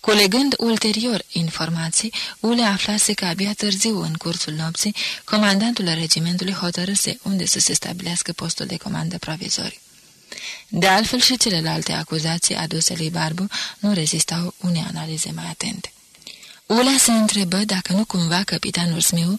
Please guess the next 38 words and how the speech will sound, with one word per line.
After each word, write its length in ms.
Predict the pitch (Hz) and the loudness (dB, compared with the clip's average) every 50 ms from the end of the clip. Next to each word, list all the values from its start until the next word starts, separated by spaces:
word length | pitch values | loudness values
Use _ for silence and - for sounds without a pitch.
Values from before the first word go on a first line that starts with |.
| - - - - - - | 0 -2 -2 -2 0 2
acuzându-l 580 | - 208 202 - 185 175 185 208 214 214 180 | 2 2 4 4 4 4 4 6 4 4 2
pe 140 | 175 - 156 | 0 -2 -2
Barbu, 380 | 185 170 165 180 180 185 196 208 - - - - - - | -2 0 0 0 0 -2 -4 -4 -4 -6 -6 -6 -8 -2
nu 160 | - 202 220 226 | 0 2 2 4
scontase 540 | - - 196 175 175 - 185 196 190 - | 4 2 2 2 2 2 2 2 2 4
și 200 | 196 - - 226 | 6 6 6 4
pe 180 | 214 - 214 - | 4 2 0 0
altceva 480 | - - 254 240 208 - - - 165 160 | 0 0 0 2 2 2 0 0 -2 -2
decât 320 | 156 - - - 170 - | -4 -4 -4 -4 -4 -4
numai 280 | - 160 156 156 160 156 | -2 -2 -2 -2 -4 -4
pe 80 | - 156 | -4 -6
argumente. 560 | 160 175 - 185 - 196 - - - - - - - - - - - - - - - - - | -6 -6 -6 -6 -4 -4 -4 -4 -6 -8 -10 -12 -16 -16 -16 -16 -18 -18 -20 -20 -20 -20 0
Cu 100 | - 226 | 4 4
alte 240 | 226 233 233 247 214 | 6 6 6 4 2
cuvinte, 360 | - 185 175 196 214 226 254 | 2 2 2 2 2 2 2
dacă 260 | 220 190 180 - - | 2 2 2 2 2
nu 100 | 196 208 | 2 4
scontase 580 | 202 - - 185 175 180 190 214 226 - - 190 | 2 2 2 2 0 2 2 2 2 2 0 0
că, 100 | - 170 | 0 0
în 160 | 165 170 170 | 0 0 0
timp 200 | - 240 262 262 | 0 0 2 4
ce 120 | - - | 4 4
el 120 | 185 175 170 | 2 2 0
va 220 | 170 170 160 - - | 0 0 -2 -2 -2
perora 500 | - 170 170 165 165 165 190 214 208 - | -2 -2 0 0 -2 0 -2 -2 -2 -2
împotriva 520 | - 165 165 165 175 - - - 185 165 160 | -2 -4 -2 -2 -2 -4 -4 -4 -4 -4 -4
lui 140 | 160 170 | -4 -2
Barbu, 380 | 170 165 165 175 185 185 214 226 - - - - - - - | -2 0 -2 -2 -2 -2 -4 -4 -4 -4 -4 -4 -4 -4 -2
se 140 | - - 196 | 0 0 2
va 140 | 208 226 | 2 2
descoperi 580 | 214 196 214 214 - - 196 180 - 170 175 190 | 2 4 2 2 2 2 0 0 0 -2 -2 0
dispariția 800 | 196 190 170 - - 165 160 160 160 165 - - 170 170 160 - | 0 0 0 0 0 -2 -2 -2 -2 0 0 0 0 0 -2 -4
acestuia. 640 | - 165 180 - - 190 - - - - - 196 - - - - | -4 -2 0 0 2 2 0 -2 -2 -4 -6 -8 -10 -14 -6 0
Și 100 | - - | 0 2
dacă 220 | - 180 175 - | 2 2 0 0
într-adevăr 560 | 165 170 165 160 160 165 165 160 156 180 202 220 - - - - - - - _ - - | -2 -2 -2 -2 -4 -4 -4 -2 -2 -2 -2 -4 -4 -8 -12 -12 -14 -16 -20 _ -8 -2
nu 520 | - 196 220 247 262 233 185 170 170 180 | 0 2 4 4 4 4 2 0 -2 -4
greșea, 640 | 180 165 165 156 160 - - - - 160 170 208 | -4 -4 -2 2 4 4 4 4 2 -4 -6 -8